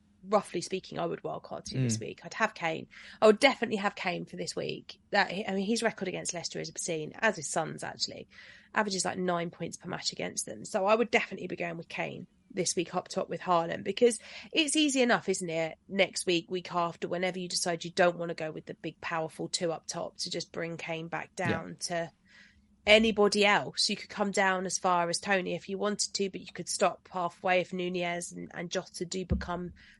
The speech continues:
Speaker 1: the right Liverpool players to own. You can stop there and have them. Um, if Aubameyang kicks off against, uh, at Chelsea, then, you know, you can go there. Like, there's flexibility there that allows you that scope,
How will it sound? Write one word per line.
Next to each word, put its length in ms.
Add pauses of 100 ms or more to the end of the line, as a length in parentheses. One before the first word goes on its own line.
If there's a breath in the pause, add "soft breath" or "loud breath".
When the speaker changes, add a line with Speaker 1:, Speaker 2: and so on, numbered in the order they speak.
(140)
Speaker 1:
the 120
right 480
Liverpool 360
players 380
to 180
own. 200
You 80
can 140
stop 320
there 200
and 120
have 240
them. 360 (420 loud breath)
Um, 260 (100)
if 160
Aubameyang 840 (200)
kicks 340
off 500
against, 600
uh, 240 (160)
at 180
Chelsea, 480
then, 300
you 80
know, 220
you 200
can 160
go 220
there. 200 (460 loud breath)
Like, 260
there's 220
flexibility 720
there 220
that 240
allows 420
you 100
that 200
scope, 400